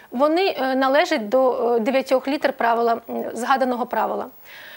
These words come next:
Літера «и» також пишеться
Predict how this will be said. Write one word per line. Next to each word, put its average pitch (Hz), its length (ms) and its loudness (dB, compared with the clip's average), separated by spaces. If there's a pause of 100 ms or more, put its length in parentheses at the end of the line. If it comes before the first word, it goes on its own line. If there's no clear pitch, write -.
(760)
Літера 339 520 4
«и» 392 120 8
також 302 440 2
пишеться 269 640 0